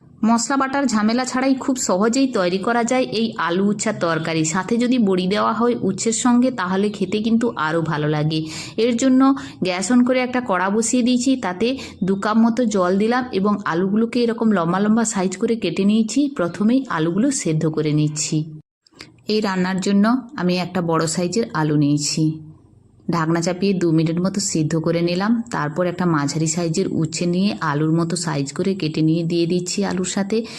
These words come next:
তারপর একটা মাঝারি সাইজের বেগুনও নিয়েছি, সেরকম আলুর মতো লম্বা লম্বা সাইজ করে দিয়ে দিলাম। তারপর দিয়ে দিচ্ছি ওয়ান ফোর চামচ হলুদের গুঁড়ো এবং স্বাদ মতো লবণ দিয়ে হাতা দিয়ে নাড়াচাড়া করে দিচ্ছি।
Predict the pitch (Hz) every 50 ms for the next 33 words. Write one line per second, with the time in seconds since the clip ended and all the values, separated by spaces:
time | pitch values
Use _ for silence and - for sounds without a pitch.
0 | - - - - - - 147 151 156 - 185 185 180 180 180 185 180 170 160 151
1 | 147 151 165 170 165 - 185 175 170 165 190 180 170 160 160 156 156 160 165 170
2 | 180 180 180 185 185 180 - - 247 269 - - - - - - - - - -
3 | 165 156 160 156 160 180 185 185 - - - 147 143 143 151 156 160 165 165 165
4 | 165 185 185 170 156 151 151 156 156 160 160 165 170 165 - - 151 151 151 -
5 | - - 175 202 254 269 - - - - - - - 143 139 143 143 139 139 135
6 | 139 143 139 - - - - - - 180 180 180 - 214 214 190 185 170 165 160
7 | 165 170 165 165 - - 208 208 214 214 - - - - - - 156 156 156 160
8 | 156 - 180 156 - - 180 170 175 170 160 - 156 151 156 151 165 170 175 160
9 | 175 175 185 214 233 - - 175 165 156 156 160 - - 151 147 156 160 160 160
10 | 160 180 175 160 151 156 156 160 160 165 165 190 202 196 - 151 143 - 151 151
11 | 165 170 170 160 143 147 139 139 - 147 139 135 - 151 139 143 139 139 143 151
12 | - - - 151 151